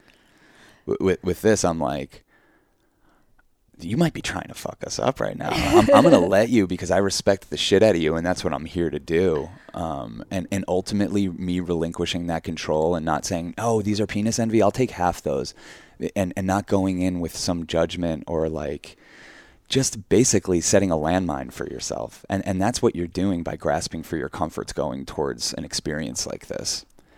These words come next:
Speaker 1: You know, it, like, even going into it, like, I can't do it for you, or I, I don't even wanna say anything, but the, like, the idea of, like, "Oh no, am I gonna be cold?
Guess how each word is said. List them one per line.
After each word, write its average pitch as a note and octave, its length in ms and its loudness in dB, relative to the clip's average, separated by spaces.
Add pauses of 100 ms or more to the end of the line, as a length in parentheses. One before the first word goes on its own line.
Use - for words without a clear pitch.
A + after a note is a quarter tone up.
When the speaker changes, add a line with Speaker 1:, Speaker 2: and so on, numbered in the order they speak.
(140)
Speaker 1:
You F2 140 0
know, C2 320 -4
it, - 180 0
like, F2 180 2
even A2+ 260 2
going F#2 280 4
into E2+ 300 -4
it, - 140 -6
like, B1+ 440 -6 (1600)
I - 100 -8
can't A#2+ 320 -2
do F#2+ 160 2
it - 100 -2
for E2+ 340 2
you, E2+ 180 4
or D#2+ 120 4
I, E2 60 2
I F2 120 -2
don't G2 160 0
even F2+ 140 0
wanna F2 200 2
say G2 240 0
anything, D2 440 -6
but - 180 -6
the, - 120 -4
like, D#2+ 280 -6
the F2+ 140 0
idea E2 280 -2
of, E2 100 -4
like, D#2 260 -4
"Oh A2 160 -2
no, G#2 180 0
am F2+ 80 -2
I F#2 100 -2
gonna F#2+ 160 -4
be F2+ 100 -4
cold? F#2 500 -4